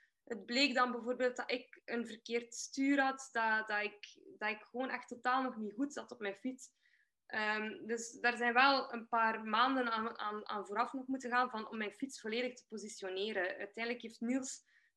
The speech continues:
zelfs, want die had eigenlijk eerst een mediummaat van fiets en die is dan uiteindelijk, ehm, nog geswitcht naar een smal. Dus in dat opzicht vonden wij het wel belangrijk om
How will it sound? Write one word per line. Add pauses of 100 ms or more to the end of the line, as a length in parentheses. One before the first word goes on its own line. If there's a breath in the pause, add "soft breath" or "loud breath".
zelfs,
want
die
had
eigenlijk
eerst
een
mediummaat
van
fiets
en
die
is
dan
uiteindelijk, (480)
ehm,
nog
geswitcht
naar
een
smal. (540 loud breath)
Dus
in
dat
opzicht
vonden
wij
het
wel
belangrijk
om